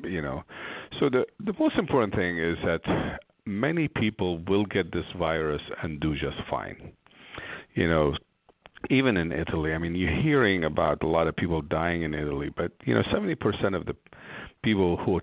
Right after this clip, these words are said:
tested positive are doing fine. I think the people who are at high risk are going to have more severe disease, and unfortunately, some of them may lose their life.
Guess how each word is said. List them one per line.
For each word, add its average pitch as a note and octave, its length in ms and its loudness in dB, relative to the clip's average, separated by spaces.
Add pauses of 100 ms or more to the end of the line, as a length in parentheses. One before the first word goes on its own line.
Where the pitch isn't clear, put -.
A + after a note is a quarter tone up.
tested A#2+ 460 0
positive E2+ 600 -2 (680)
are A2+ 160 4
doing F2+ 320 0 (120)
fine. - 280 -6 (520)
I D3 120 2
think F#3 160 2
the C#3+ 80 4
people B2 340 2
who A2 300 -2
are F2+ 260 0
at D#2+ 160 0
high F#2+ 380 -2
risk D#2 360 -2 (760)
are F#2+ 160 6
going F#2 280 4 (140)
to E2 300 4
have D#2 580 2
more E2 240 0 (100)
severe G2+ 300 4
disease, E2+ 480 -2
and G#2 160 0
unfortunately, G2+ 800 0 (100)
some E2+ 140 -2
of D2+ 160 -2
them D2+ 260 -4 (460)
may F2 180 4
lose D#2 340 2
their C2 200 0
life. A1+ 320 -4